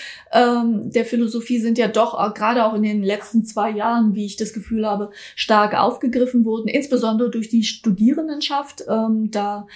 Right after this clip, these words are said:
mache ich sehr, äh, positive Erfahrungen, dass diese Themen, äh, stark nachgefragt werden an den verschiedensten Universitäten hier auch im, im deutschsprachigen Raum. Das ist das eine.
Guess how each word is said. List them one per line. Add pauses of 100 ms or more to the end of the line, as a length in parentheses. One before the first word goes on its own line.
(160)
mache
ich
sehr,
äh,
positive
Erfahrungen, (260)
dass
diese
Themen, (180)
äh,
stark
nachgefragt
werden
an
den
verschiedensten
Universitäten
hier
auch
im,
im
deutschsprachigen
Raum.
Das
ist
das
eine.